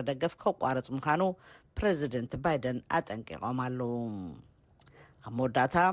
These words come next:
ቀዳማይ ሚኒስትር ህንዲ ናራንድራ ሞዲ ኣካል እቲ ህንጡይ ተልእኾ ጠፈር ዝኾነ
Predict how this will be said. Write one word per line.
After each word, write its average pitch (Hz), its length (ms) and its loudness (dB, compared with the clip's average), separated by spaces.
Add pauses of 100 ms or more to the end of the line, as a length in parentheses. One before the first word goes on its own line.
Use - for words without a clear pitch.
(640)
ቀዳማይ 160 400 2
ሚኒስትር 175 460 2
ህንዲ 165 300 0 (160)
ናራንድራ 160 600 4
ሞዲ 156 320 4 (420)
ኣካል 151 420 0
እቲ 165 260 0
ህንጡይ 175 400 -2
ተልእኾ - 380 2 (140)
ጠፈር 160 380 2
ዝኾነ 151 360 0